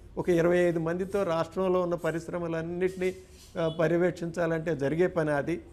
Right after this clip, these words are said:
ఆ, జరిగేది కాదు. ఎవడైతే సేఫ్టీని నే-, చూడాలో, బ-, పర్యవేక్షించాలో వాళ్ళే, వాళ్ళే బల-, బలహీనంగా ఉన్నారు. ఏం జరుగుతుందో తెలియదు.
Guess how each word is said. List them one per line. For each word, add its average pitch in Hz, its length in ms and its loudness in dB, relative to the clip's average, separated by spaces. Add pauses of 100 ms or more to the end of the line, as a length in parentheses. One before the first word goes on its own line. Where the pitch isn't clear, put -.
(260)
ఆ, 170 300 -2 (100)
జరిగేది 175 380 4
కాదు. 127 220 -2
ఎవడైతే 185 580 2
సేఫ్టీని 180 600 -2 (320)
నే-, 165 320 -2 (460)
చూడాలో, 170 460 4 (540)
బ-, 156 600 -4 (520)
పర్యవేక్షించాలో 170 880 2
వాళ్ళే, 214 460 6
వాళ్ళే 202 320 4
బల-, 190 360 2
బలహీనంగా 180 640 0
ఉన్నారు. 156 340 -4 (260)
ఏం 208 200 8
జరుగుతుందో 196 560 2
తెలియదు. 175 540 0